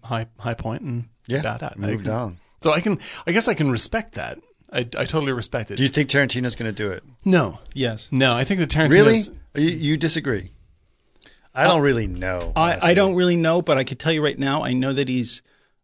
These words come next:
Speaker 3: a great, great American artist,
Speaker 1: Mm-hmm.
Speaker 3: but he also, um,
Speaker 2: He
Speaker 3: I actually
Speaker 2: loves a celebrity, I think.
Speaker 3: I know,
Speaker 1: Yeah,
Speaker 3: but
Speaker 1: yeah,
Speaker 3: I
Speaker 1: yeah.
Speaker 3: think you don't wanna make crap.
Speaker 1: Yeah, it's true.
Speaker 2: Mm.
Speaker 3: And it is true when you get, you're getting
Speaker 1: <coughs>
Speaker 3: older,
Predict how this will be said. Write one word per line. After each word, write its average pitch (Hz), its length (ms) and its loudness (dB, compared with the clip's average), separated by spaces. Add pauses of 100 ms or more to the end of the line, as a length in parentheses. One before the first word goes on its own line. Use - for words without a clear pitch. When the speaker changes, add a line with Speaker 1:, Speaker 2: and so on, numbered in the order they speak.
(140)
Speaker 3:
a 127 80 -4
great, 131 460 -2
great 131 240 0
American 120 400 -2
artist, 127 460 -2
Speaker 1:
Mm-hmm. 131 200 -2
Speaker 3:
but 131 140 -2
he 127 100 0
also, 131 560 -2 (400)
um, 120 400 -6 (1400)
Speaker 2:
He 104 220 -6
Speaker 3:
I 147 100 2
actually 156 320 4
Speaker 2:
loves 101 300 0
a 87 40 -10
celebrity, 82 600 -10
I 80 40 -18
think. - 220 -20 (120)
Speaker 3:
I 135 140 2
know, 143 280 2
Speaker 1:
Yeah, - 60 -2
Speaker 3:
but 131 160 0
Speaker 1:
yeah, 78 100 -10
Speaker 3:
I 139 60 0
Speaker 1:
yeah. 127 160 0
Speaker 3:
think 147 560 -4 (640)
you 139 180 -4
don't 139 320 -2
wanna 127 200 0
make 120 240 -6
crap. 113 340 -10 (720)
Speaker 1:
Yeah, 123 160 2
it's - 140 -6
true. 160 340 -4
Speaker 2:
Mm. 233 340 2
Speaker 3:
And 143 320 0
it 147 120 2
is 156 180 4
true 147 300 2
when 135 140 0
you 127 100 0
get, 143 320 0
you're 127 120 -2
getting 139 320 0
Speaker 1:
<coughs> 139 140 4
Speaker 3:
older, 120 380 0